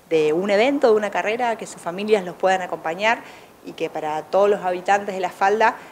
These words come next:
eh, puedan aplaudirlos a ellos, eh, participar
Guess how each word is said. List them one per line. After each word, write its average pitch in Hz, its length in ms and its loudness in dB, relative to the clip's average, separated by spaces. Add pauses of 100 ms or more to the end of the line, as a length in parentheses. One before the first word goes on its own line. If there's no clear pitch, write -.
(140)
eh, 151 420 -6 (320)
puedan 160 600 2 (240)
aplaudirlos 240 640 -2 (260)
a 175 100 -4
ellos, 226 380 -2 (420)
eh, 151 460 -8 (280)
participar 180 540 2